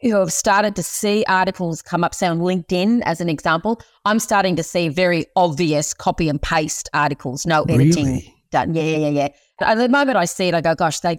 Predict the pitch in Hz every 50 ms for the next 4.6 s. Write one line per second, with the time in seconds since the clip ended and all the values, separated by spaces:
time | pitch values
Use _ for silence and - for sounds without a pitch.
0 | - - 185 180 185 185 180 175 160 160 139 156 151 147 143 - _ _ _ _
1 | - 196 196 208 214 160 151 120 - - - 202 185 185 - 262 247 247 240 -
2 | 226 226 - - - 202 202 208 196 175 - - - 208 202 190 - _ _ -
3 | - 233 233 247 240 226 247 220 202 208 - 233 226 208 185 202 - 196 202 214
4 | 214 - - 202 175 175 170 175 - - 208